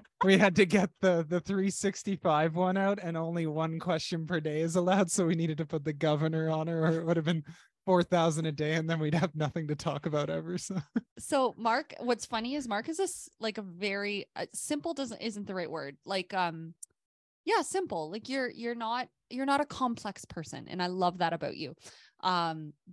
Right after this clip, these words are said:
Speaker 2: but I believe that you're always learning about a person. So I, I know you very well. Probably, like, I know if you would grow wings, where you would fly to, which is not a normal thing that married couples know.
Speaker 1: <laughs>
Speaker 2: Um,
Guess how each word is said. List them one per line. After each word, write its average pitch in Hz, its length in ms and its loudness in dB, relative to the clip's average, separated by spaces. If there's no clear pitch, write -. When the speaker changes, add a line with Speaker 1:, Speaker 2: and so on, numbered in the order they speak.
Speaker 2:
but 196 200 6
I 185 220 2
believe 196 540 -4
that 175 320 -2
you're 185 480 -2
always 175 500 -4
learning 175 480 -4
about 175 220 0
a - 40 -10
person. 170 540 -16
So 165 380 -8
I, 180 260 -2
I 196 100 0
know 226 160 4
you 262 180 6
very 208 280 2
well. 165 400 2
Probably, 214 500 0
like, 185 240 -4
I 185 140 4
know 202 340 2
if - 220 -2
you 196 160 0
would 190 200 2
grow 180 220 4
wings, 175 400 0
where 170 140 -2
you 165 160 -2
would 165 100 -2
fly 151 280 0
to, 156 300 -4
which 185 180 -2
is 190 120 -2
not 196 300 2
a 202 40 -4
normal 180 280 -6
thing 175 200 -6
that 165 140 -6
married 165 360 -6
couples 156 340 -6
know. 147 300 -8
Speaker 1:
<laughs> - 380 -14
Speaker 2:
Um, 170 320 -2